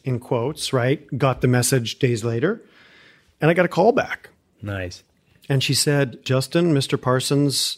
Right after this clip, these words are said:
Speaker 1: said you can come in next week. Would this time be fine?" I said, "Yeah, let's do it." So I walk in, and here I am talking to the personality in, in broadcasting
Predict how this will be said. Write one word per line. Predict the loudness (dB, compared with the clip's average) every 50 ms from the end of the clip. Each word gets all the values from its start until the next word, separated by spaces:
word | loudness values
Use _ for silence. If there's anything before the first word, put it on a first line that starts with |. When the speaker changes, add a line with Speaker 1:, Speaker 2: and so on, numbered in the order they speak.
| -10
Speaker 1:
said | -8 -4 0 0 0 0 0
you | -2
can | -2 0 -2 -2
come | 0 0 0 2
in | 2 2 2
next | 2 0 -2 -2 -4 -4 0
week. | 0 0 0 -2 -4
Would | -4 -2 -2
this | -2 -2 0
time | 0 0 0 2
be | 0 0
fine?" | -2 -2 -4 -4 -2 -2 -4 -4
I |
said, | -4 -6 -6 -4
"Yeah, | -4 -4 -4 -4
let's | -6 -8 -8
do | -4 -4 -4 -4
it." | -4 -8 _ _ _ _ _ -20 -20 -20 -12
So | -4 -2 0
I | 2
walk | 2 0 0 0 0
in, | 0 2
and | 2
here | 2 2 2 2
I | 2
am | 2 0 0
talking | 0 0 0 0 0 0 0 0 0 0
to | 0 0 0 2 2 2 2 0 0 -4 -8 _ _ _ _ _ _ -12
the | -10 -6 -2 0 0 0
personality | 0 0 -2 -2 0 0 0 2 2 2 2 2 2 2 2 0 0 -2
in, | -2 -4 -2 0 0 2 2 0 -2 -2
in | -2 0 0 2 2 0 -2
broadcasting | 0 0 0 0 0 -2 -2 -4 -4 -4 -4 -4 -6 -4 -4 -4 -2 -4 -6 -6